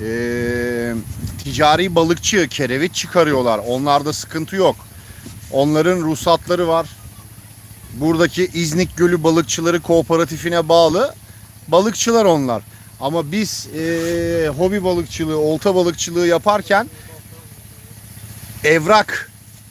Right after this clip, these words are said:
evet, onların evrakları olması lazım. Biz hobi balıkçılığı yaparken elektrikli motor kullanamıyoruz. E, şey motorda, özür dilerim,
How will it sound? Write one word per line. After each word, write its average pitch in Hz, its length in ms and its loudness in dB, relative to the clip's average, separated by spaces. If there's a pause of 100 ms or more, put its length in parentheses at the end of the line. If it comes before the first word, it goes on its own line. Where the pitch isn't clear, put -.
(640)
evet, 151 300 4
onların 165 420 0
evrakları 175 640 2
olması 143 420 -2
lazım. 127 360 -4 (480)
Biz 175 180 -4
hobi 185 260 2
balıkçılığı 185 560 0
yaparken 190 540 2
elektrikli 180 680 -2
motor 180 400 0
kullanamıyoruz. 185 680 0 (680)
E, 160 720 4
şey 190 280 2
motorda, 202 680 4 (1400)
özür 170 380 2
dilerim, 135 320 0